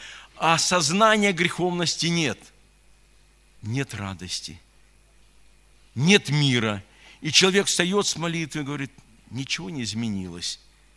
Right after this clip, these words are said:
И порой даже есть люди, которые были и больше в церковь не возвращаются. Еще одна причина,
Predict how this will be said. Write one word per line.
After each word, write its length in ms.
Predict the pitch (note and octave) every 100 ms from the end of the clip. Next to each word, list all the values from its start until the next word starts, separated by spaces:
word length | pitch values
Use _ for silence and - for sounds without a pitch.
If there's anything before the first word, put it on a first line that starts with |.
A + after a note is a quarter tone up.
| _ -
И 80 |
порой 280 | C#3 D#3 D#3
даже 240 | C3 A#2+ B2+
есть 260 | C3+ B2
люди, 200 | D#3 C#3+
которые 340 | C3+ C3 B2 A2+
были 440 | B2 G3+ F#3 F3 - - -
и 280 | C#3 D#3+ - -
больше 360 | G#2+ C#3+ -
в 40 | B2
церковь 420 | - A#2+ G2+ G2+
не 100 | G2+
возвращаются. 880 | G2 F#2 F#2 - D#2 D2 C#2+ - - - _ _ _ _ _ _ - - - - -
Еще 320 | D3+ - G3
одна 180 | C#3+ C3+
причина, 560 | B2+ A#2 B2 G#2 F#2